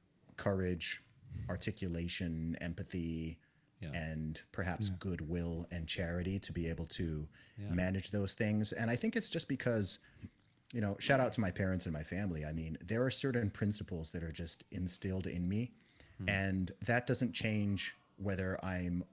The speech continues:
Speaker 1: online or offline. I don't go on the internet and turn into a totally different human being and jettison away all of my beliefs and my principles and everything like that.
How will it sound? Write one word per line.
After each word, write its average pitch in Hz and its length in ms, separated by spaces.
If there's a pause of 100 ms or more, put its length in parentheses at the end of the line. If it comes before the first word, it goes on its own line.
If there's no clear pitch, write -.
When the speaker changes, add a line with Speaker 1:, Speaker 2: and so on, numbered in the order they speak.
Speaker 1:
online 90 500
or 82 240
offline. 80 540
I 90 80
don't 104 240
go 98 180
on 92 140
the 85 160
internet 92 400
and 85 180
turn 92 220
into 90 320
a 82 60
totally 87 420
different 85 380 (340)
human 90 320
being 82 540
and 80 180
jettison 87 400
away 85 320
all 90 220
of 92 100
my 85 140
beliefs 82 480
and 85 100
my 82 160
principles 80 560
and 80 100
everything 76 380
like 73 240
that. - 220